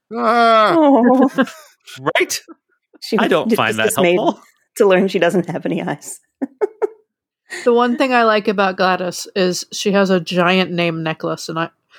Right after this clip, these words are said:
Speaker 4: a-, as a fellow name necklace person. <laughs>
Speaker 1: Serving Carrie Bradshaw before Carrie Bradshaw was
Speaker 3: Well,
Speaker 1: serving Carrie Bradshaw.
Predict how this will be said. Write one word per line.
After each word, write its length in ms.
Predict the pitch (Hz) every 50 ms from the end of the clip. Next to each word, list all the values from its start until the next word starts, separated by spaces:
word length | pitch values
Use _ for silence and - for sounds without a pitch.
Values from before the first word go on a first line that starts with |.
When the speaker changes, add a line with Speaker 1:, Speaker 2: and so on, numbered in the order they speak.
| - _ _ -
Speaker 4:
a-, 160 | 190 190 - -
as 120 | 202 185 175
a 60 | 180
fellow 480 | 175 - 202 190 185 180 180 175 170 175 _ _ -
name 400 | - 185 190 170 175 175 170 170
necklace 360 | 170 170 165 - 180 170 -
person. 420 | - - 165 170 - 175 165 165 165 _ - - - - - - - _ _ _ _ -
<laughs> 320 | - - - _ _ _
Speaker 1:
Serving 380 | - - 170 180 185 170 208 185
Carrie 320 | 160 - 180 185 180 175
Bradshaw 560 | 160 151 185 175 175 175 147 - 160 156 151 151
before 380 | 135 143 - - 160 156 143 120
Carrie 320 | - 143 135 131 135 135
Bradshaw 600 | 120 120 123 120 120 117 - - 117 117 110 107
was 160 | 107 143 - 143
Speaker 3:
Well, 180 | 143 139 120
Speaker 1:
serving 180 | - 104 95 151
Carrie 220 | 110 107 104 110
Bradshaw. 560 | 98 110 107 107 101 92 - 113 107 104 104